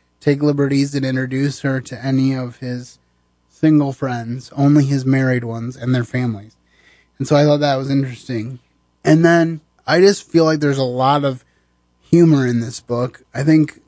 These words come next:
um, one of the interesting things about the book is the mice in the teacherage and how this, there was a struggle with that. And then, of course, after she got rid of most of the mice, then there was this little mouse named Napoleon that she actually came to love,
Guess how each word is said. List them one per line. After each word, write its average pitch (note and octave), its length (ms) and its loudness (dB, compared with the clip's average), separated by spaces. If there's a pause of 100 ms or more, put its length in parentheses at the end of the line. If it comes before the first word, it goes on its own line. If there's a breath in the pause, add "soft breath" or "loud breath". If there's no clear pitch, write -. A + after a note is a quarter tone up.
(120)
um, C3 480 -2 (880)
one D#3+ 200 6
of E3 80 4
the D3+ 120 -2
interesting D#3 440 0
things D3+ 200 2
about C#3 240 -2
the C3+ 100 -6
book C#3+ 340 -4
is C3+ 440 0
the C3 80 -2
mice C3 680 -2 (640)
in D3 140 4
the D3+ 100 4
teacherage C3 880 -6 (440)
and C#3 220 -2
how C3 500 -4
this, C3+ 280 -18
there C#3+ 140 -2
was C3+ 140 -4
a B2+ 100 -8
struggle C#3+ 640 -4
with C#3+ 160 -8
that. B2+ 340 -2 (800)
And D3 120 2
then, D3+ 100 6
of D3 120 0
course, D3 320 0
after D#3 300 -2
she D3+ 160 0
got D3 120 0
rid C#3 100 -6
of C#3 60 -8
most D#3+ 340 0
of D3+ 60 -8
the C#3+ 80 2
mice, C3 560 -4 (500)
then C#3+ 160 4
there D3 120 6
was C#3+ 160 0
this D3 180 -4
little D3 200 0
mouse C#3+ 300 -2
named C#3+ 220 2
Napoleon C#3+ 600 0
that C3+ 180 -10
she D3 140 -6
actually C3+ 340 -4
came C3+ 260 0
to C3 60 -2
love, C3+ 560 -2